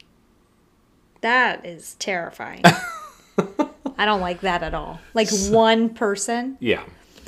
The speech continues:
Speaker 1: When you think of one person surviving, that's for a reason.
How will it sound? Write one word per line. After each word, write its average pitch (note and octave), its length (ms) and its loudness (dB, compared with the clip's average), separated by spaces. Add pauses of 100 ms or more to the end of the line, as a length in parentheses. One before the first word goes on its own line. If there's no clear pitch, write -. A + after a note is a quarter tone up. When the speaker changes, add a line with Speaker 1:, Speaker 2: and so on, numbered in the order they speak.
(160)
Speaker 1:
When B3+ 200 2
you D4+ 200 2
think E4+ 280 -2
of F3+ 140 -4
one G3+ 320 -2
person G#3 400 -6
surviving, F3 680 -4
that's F#3+ 280 -2
for F3 260 -8
a E3+ 40 -8
reason. F3 520 -8